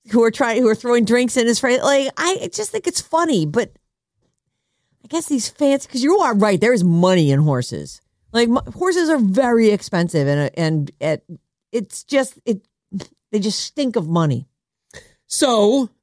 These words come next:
Speaker 2: I don't know how it works if you are essentially working for the Australian government or your country, right?
Speaker 1: Yes, yep.
Speaker 2: But then would that actually not be the Australian government? Would that be funded privately by a bunch of rich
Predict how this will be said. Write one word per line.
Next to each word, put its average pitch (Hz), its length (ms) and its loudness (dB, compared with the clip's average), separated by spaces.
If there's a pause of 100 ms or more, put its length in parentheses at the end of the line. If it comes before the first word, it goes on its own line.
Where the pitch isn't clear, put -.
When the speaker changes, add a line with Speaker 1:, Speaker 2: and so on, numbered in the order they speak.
(140)
Speaker 2:
I 175 100 0
don't 208 180 0
know 175 280 4
how 175 320 2
it 123 80 -6
works 143 720 0
if 139 220 -2
you 147 280 0
are 131 340 0 (960)
essentially 156 560 -2
working 131 420 -2
for 135 140 -2
the 123 160 0
Australian 120 560 0
government 127 600 0
or 120 180 2
your 104 180 0
country, 151 760 -4 (180)
right? 107 200 0
Speaker 1:
Yes, 202 480 0
yep. 151 360 -2
Speaker 2:
But 151 220 -2
then 156 280 0
would 147 180 0
that 151 200 0
actually 147 460 0
not 123 400 0
be 143 360 2
the 139 180 -2
Australian 135 500 0
government? 135 420 0
Would 120 100 -2
that 120 180 -6
be 123 100 -2
funded 131 600 0
privately 127 640 0
by 120 160 -2
a 113 100 0
bunch 120 340 -2
of 110 200 -4
rich - 920 -4